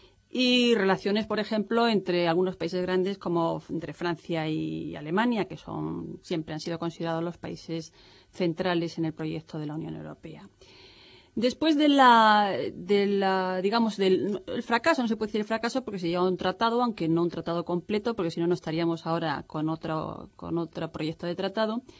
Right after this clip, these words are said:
Después de lo, de Niza, los líderes europeos, y en realidad casi todos los que estuvieron involucrados en el asunto, dijeron: "Nunca jamás". ¿Qué significaba eso?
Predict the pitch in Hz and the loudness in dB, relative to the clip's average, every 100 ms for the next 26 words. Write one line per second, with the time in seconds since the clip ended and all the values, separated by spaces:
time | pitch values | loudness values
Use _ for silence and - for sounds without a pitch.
0 | - - - - 208 208 254 240 247 247 | -20 -20 -14 -4 -2 0 -2 2 2 2
1 | 233 233 214 208 196 214 214 254 - 226 | 2 0 -2 -6 -2 0 2 2 2 0
2 | 233 - _ 196 196 202 220 247 233 220 | 0 -4 _ 0 2 2 2 2 0 -2
3 | 220 214 214 208 202 208 - 165 165 160 | -4 -2 0 0 0 -4 -4 -2 -2 -2
4 | 165 196 202 190 - - 214 208 190 190 | 0 0 -2 -4 -8 -6 -4 -2 -2 -4
5 | 180 185 175 165 156 156 170 175 175 165 | -2 0 2 2 0 -2 -2 -4 -2 -2
6 | 165 165 156 170 165 - - _ 180 - | -2 -4 -4 -4 -8 -10 -20 _ -6 -4
7 | 185 190 - - 208 254 262 185 - 143 | -2 -2 -4 2 6 8 6 0 -4 -8
8 | 139 - - _ _ _ _ _ - 208 | -8 -10 -14 _ _ _ _ _ -8 -2
9 | 208 190 185 160 147 160 - 170 | 0 0 -2 -4 -4 -6 -8 -10